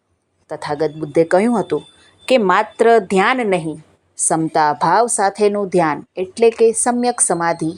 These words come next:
કરવું અને તે પણ શીલ અને સદાચારોના મજબૂત પાયા પર કરવું જોઈએ. આ વાતને સરળ ભાષામાં કહું તો શીલ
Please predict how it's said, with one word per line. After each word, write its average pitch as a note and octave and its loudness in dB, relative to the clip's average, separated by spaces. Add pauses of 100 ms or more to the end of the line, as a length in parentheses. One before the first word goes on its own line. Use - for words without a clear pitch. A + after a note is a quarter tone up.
(380)
કરવું G3 -4 (160)
અને G#3+ 0 (240)
તે G3+ 4
પણ A3 -2 (160)
શીલ A3 0 (160)
અને D#3+ -8
સદાચારોના F3+ 0
મજબૂત F3+ -2 (100)
પાયા E3+ 0
પર E3+ 0
કરવું D#3+ 0 (220)
જોઈએ. C#3+ -2 (720)
આ G3 -4
વાતને G3 -6 (140)
સરળ C#4+ 4
ભાષામાં E3+ -2
કહું D#3+ -4 (500)
તો E3+ 0
શીલ G3+ 4